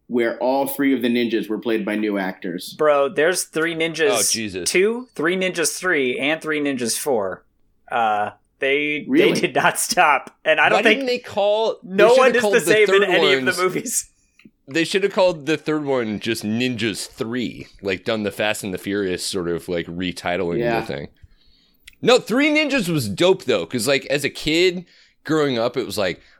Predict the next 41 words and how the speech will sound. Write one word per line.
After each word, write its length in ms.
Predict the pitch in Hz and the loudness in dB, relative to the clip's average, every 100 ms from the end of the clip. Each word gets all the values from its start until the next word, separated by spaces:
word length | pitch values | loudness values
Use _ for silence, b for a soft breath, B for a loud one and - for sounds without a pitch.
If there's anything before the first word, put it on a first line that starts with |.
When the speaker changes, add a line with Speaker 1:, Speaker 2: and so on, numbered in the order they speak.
| - | -6
Speaker 3:
oh, 220 | 127 131 | -2 0
they, 140 | 113 | 0
like, 340 | 113 104 95 85 - | 2 0 -2 -8 -4
they 140 | 120 | -4
built 380 | 95 117 123 - | -2 -2 -2 0
their 160 | 123 110 | 0 0
own, 300 | 107 110 104 | 0 -2 -2
like, 280 | 92 87 | -2 -4
training 880 | - - 113 110 117 117 113 113 110 - | -6 -6 -4 -4 -4 -2 -2 -4 -6 -6
montage, 1000 | 98 101 107 123 147 139 147 147 143 - | -4 -2 -2 -2 -2 0 2 0 -4 -8
and 180 | - 117 | -4 -2
then 120 | 123 127 | 0 -2
they 120 | 120 | -2
did 400 | 80 107 123 123 | -4 -4 -4 -4
the 60 | |
training 440 | 117 - 104 110 120 | -6 -4 -4 -4 -4
montage. 400 | 123 131 131 131 | -4 -2 -2 -2
It 20 | 110 | -2
was 120 | 92 | -2
like, 160 | 85 - | -4 -4
I 80 | 120 | -6
could 140 | 131 | -6
be 120 | 80 78 | -6 -6
a 20 | |
ninja 320 | 85 82 76 | -4 -6 -8
too. 320 | - 98 - - - - - _ - _ _ _ | -6 -6 -6 -10 -20 -20 -20 _ -20 _ _ _
Speaker 2:
Was 220 | 196 196 | -8 -6
Three 220 | 214 302 | -6 -6
Ninjas 280 | 311 302 294 | -6 -6 -4
the 80 | 226 | -2
one 220 | 170 180 | -2 -4
where 80 | 190 | -2
they 120 | 175 | -2
had, 220 | 165 170 | 0 0
like, 160 | 170 160 | 0 -2
a 60 | 143 | -2
magic 640 | 123 139 120 165 - 127 | -2 -2 -2 -4 -6 -10
Game 340 | 123 131 156 151 | -6 -4 -6 -6
Gear 300 | 170 175 170 | -4 -2 -2
game 600 | 170 175 180 185 190 185 _ _ _ | -4 -4 -4 -4 -8 -12 _ _ _
that, 220 | 147 131 | -4 -4